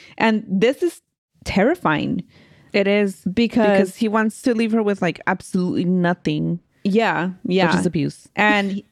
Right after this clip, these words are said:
Speaker 1: yeah, and he has all of the power and all of the control in the situation. Like, the,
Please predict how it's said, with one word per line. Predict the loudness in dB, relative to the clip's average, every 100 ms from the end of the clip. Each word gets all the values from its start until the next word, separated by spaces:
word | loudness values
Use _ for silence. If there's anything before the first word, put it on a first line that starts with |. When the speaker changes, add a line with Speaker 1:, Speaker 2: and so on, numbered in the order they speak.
| _ -2
Speaker 1:
yeah, | 0 2
and | 2
he | 2 2
has | 2 0 0
all | 0 0
of | 0
the | -2 -4
power | 0 0 2 0
and | 0 0
all | 0 0
of | -2
the | -2
control | -4 -4 -2 0
in | 0 -2
the |
situation. | -4 -8 -4 -2 -2 -2 -4 -4 -10 -20 _ -2
Like, | 2 2 0 -6 -4
the, | 2 2